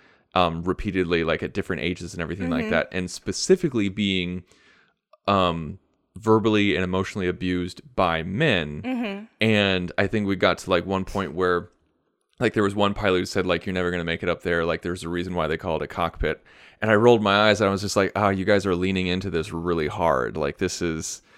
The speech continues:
Speaker 1: like, geez, like, like, did you have to have such quick fire succession of all of this happening at once?" And then I started,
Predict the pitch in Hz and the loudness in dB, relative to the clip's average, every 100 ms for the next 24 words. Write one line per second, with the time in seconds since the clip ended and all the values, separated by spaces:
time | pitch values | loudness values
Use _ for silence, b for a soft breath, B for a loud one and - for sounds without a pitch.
0 | b b 98 90 80 82 98 95 92 98 | b b 0 0 -2 -4 0 0 0 -2
1 | - 104 101 95 117 98 101 101 104 104 | 0 4 4 4 -2 -2 -2 -2 -2 -2
2 | 92 - 92 - 98 - 104 85 78 82 | -2 -4 -6 -4 -4 -2 0 2 2 -2
3 | - - - 95 - 87 80 87 85 85 | -6 -6 -2 -2 -2 -6 -4 -4 0 2
4 | 82 80 - 82 82 76 52 71 113 92 | 2 -2 -4 -4 -4 -8 -8 -2 -2 -2
5 | - - B B B - 127 165 262 - | -6 -18 B B B 0 6 8 6 4
6 | 143 135 - 170 147 117 101 | 2 0 2 2 4 2 -4